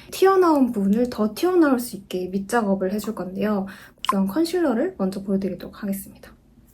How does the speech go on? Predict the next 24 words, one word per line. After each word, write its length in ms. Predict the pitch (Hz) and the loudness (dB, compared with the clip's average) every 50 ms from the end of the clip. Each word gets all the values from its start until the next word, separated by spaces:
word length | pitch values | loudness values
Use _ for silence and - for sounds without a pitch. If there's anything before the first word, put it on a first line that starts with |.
| _ - | _ -8
밝은 500 | - - 226 220 220 214 277 269 247 240 | -4 0 2 2 4 6 6 6 6 4
하이라이터가 720 | 247 254 302 330 339 339 330 320 320 - - 285 247 226 226 | 2 0 0 0 2 2 0 0 -2 -4 -4 -2 -2 -2 -2
들어왔을 400 | - 226 208 208 208 214 208 - | -2 0 0 0 0 -2 -4 -4
때 120 | - 202 | 0 0
예쁜 400 | 226 - - - - 370 339 285 | 0 0 0 2 2 4 4 4
부분을 460 | 269 - 202 196 202 190 185 185 185 | 2 -2 -4 -2 0 0 0 0 -4
한번 720 | 202 220 220 220 202 196 185 190 196 196 196 190 190 - - - | -4 -2 -2 0 2 2 2 2 2 2 2 2 0 -6 -12 -14
그려보도록 640 | - - 220 214 214 196 190 190 185 180 180 180 - | -8 -4 0 0 2 2 0 0 -2 -4 -6 -8 -8
할게요. 380 | 220 208 202 - - - 247 - - _ _ _ _ _ _ - | -10 -10 -10 -10 -12 -14 -14 -14 -16 _ _ _ _ _ _ -10
저는 680 | - - 226 226 226 233 233 226 226 226 226 214 196 190 | -4 0 0 2 2 2 0 0 0 0 2 2 2 2
이렇게 280 | 196 196 196 - 196 - | 2 0 -2 -4 -4 0
애교살 540 | - 220 208 294 339 339 - 320 285 269 262 | 2 2 4 2 0 0 2 2 2 2 2
살리는 420 | - 277 311 349 415 415 381 330 | 0 0 0 0 2 2 2 2
걸 140 | 262 214 190 | 2 2 0
좋아하거든요. 720 | 196 202 196 190 190 190 185 190 190 - - - 269 - - - - - - _ - | 0 0 2 2 2 0 -2 -6 -10 -10 -8 -8 -10 -10 -10 -16 -20 -20 -20 _ -8
그래서 460 | - 214 214 202 196 247 226 208 - | -4 -2 -2 0 0 0 0 2 2
애교살 560 | - 220 214 311 349 339 - 339 311 294 247 | 2 2 4 4 2 2 2 4 4 6 6
영역에는 720 | 196 196 190 202 214 220 196 196 190 190 196 208 202 202 | 6 6 4 4 4 2 4 2 2 2 2 2 0 0
절대로 960 | 190 - - 214 208 202 - 277 285 285 277 247 240 233 233 226 214 196 180 185 - - - - - | -2 0 0 0 0 2 4 4 4 4 4 4 2 2 2 2 2 2 0 0 -4 -14 -20 -18 -12
밝음이나 680 | - - - 214 214 220 208 262 269 262 247 214 190 180 | -8 -2 2 2 4 6 8 8 8 8 8 6 4 4
어둠을 400 | 180 185 196 196 214 202 196 190 | 4 4 4 4 4 4 4 4
함부로 760 | 196 - 320 330 349 349 339 339 320 262 233 226 220 220 202 | 4 4 4 4 6 6 4 4 4 4 4 4 4 2 2
넣지 360 | 196 190 190 - - - 196 | 2 0 0 -2 -6 -10 -8
않습니다. 560 | 185 185 190 - - 208 190 - - - - | -8 -6 -6 -6 -4 -4 -4 -4 -6 -10 -16